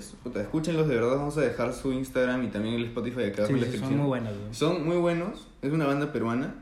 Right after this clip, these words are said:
Speaker 1: totalmente peruana. Y sus canciones son bastante originales, muy originales. Y
Speaker 2: Sí,
Speaker 1: bueno.
Speaker 2: ofrézcanle palomas.
Speaker 1: No sé por qué tienen esto como con, dicen que comemos palomas.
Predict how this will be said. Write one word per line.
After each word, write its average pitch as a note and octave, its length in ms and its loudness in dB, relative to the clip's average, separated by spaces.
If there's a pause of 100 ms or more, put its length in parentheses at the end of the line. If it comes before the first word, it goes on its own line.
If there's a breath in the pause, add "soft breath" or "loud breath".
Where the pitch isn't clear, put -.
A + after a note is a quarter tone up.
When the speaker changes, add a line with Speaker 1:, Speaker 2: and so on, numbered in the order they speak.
(100)
Speaker 1:
totalmente A#2+ 380 -2
peruana. A#2 440 -2 (380 loud breath)
Y D3 160 4
sus D3 120 0
canciones D#3+ 320 2
son E3+ 260 0
bastante C#3 420 2
originales, A2 560 0
muy C3+ 220 2
originales. A2+ 540 0 (760 soft breath)
Y C3+ 100 0
Speaker 2:
Sí, C#3+ 300 2
Speaker 1:
bueno. F3+ 180 2
Speaker 2:
ofrézcanle C#3+ 400 0
palomas. A2 460 -6 (1300 soft breath)
Speaker 1:
No A#2 120 -10
sé D#3 80 -4
por D#3+ 160 -8
qué C3 100 -12
tienen B2+ 320 -4
esto A2 300 -8
como G2+ 200 -6
con, G2 280 -8
dicen C#3+ 180 -6
que D3+ 120 -2
comemos A2+ 260 -6
palomas. G#2 400 -2